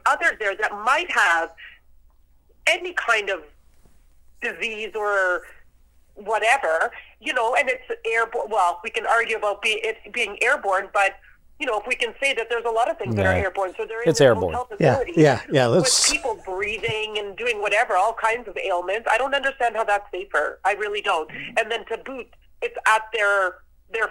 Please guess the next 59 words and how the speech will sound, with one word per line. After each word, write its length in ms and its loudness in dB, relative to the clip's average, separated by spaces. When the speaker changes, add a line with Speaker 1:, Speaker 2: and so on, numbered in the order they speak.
Speaker 1:
funds 380 0
too. 300 -8
You 80 -6
know, 160 -2
they're, 220 -4
Speaker 2:
Yeah. 220 8
Speaker 1:
they're 60 -4
paying 280 -6
for 180 -4
it. 140 -10
Speaker 2:
Well, 240 10
I'll, 300 10
uh, 160 10
I'll 180 10
reach 220 2
Speaker 1:
That's 40 6
Speaker 2:
out 200 10
to 100 0
you 140 8
after 320 8
the 100 6
podcast 600 8
to 80 0
find 260 6
out 140 4
some 140 -2
more 140 4
details. 680 0
So, 320 10
uh, 320 8
Speaker 1:
Amazing. 120 8
Speaker 2:
is 80 6
there 120 10
anything 240 6
you 80 4
want 160 8
to 60 4
say 180 4
in 100 2
closing? 440 6
'Cause 180 0
we're 80 2
gonna 140 2
move 180 2
on 160 6
to 100 0
another 300 4
segment, 380 2
but 120 8
we 140 2
really 380 4
appreciate 500 4
your 140 2
Speaker 1:
No, 80 0
Speaker 2:
viewership 460 4
Speaker 1:
I, 20 4
Speaker 2:
and 100 2
calling. 340 8
Speaker 1:
hi 80 -4